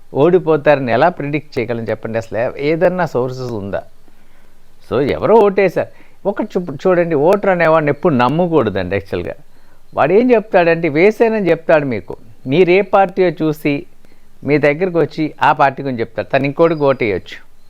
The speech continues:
నన్ను అడిగితే నేను చెప్పనండి ఎవరికి ఓటేశాను అన్నది నేను చెప్పను, it's a secret. So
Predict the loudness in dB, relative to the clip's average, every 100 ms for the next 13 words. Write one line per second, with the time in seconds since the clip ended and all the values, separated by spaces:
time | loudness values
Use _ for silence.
0 | -8 -6 -2 0 2 2 0 2 0 0
1 | -4 -2 -2 0 -2 -2 -2 -2 -4 -6
2 | -6 -6 -4 -4 -6 -8 -12 -12 -12 -8
3 | -8 -8 -12 -14 -18 -18 -20 -20 -20 -20
4 | -20 -20 -20 0 4 4 2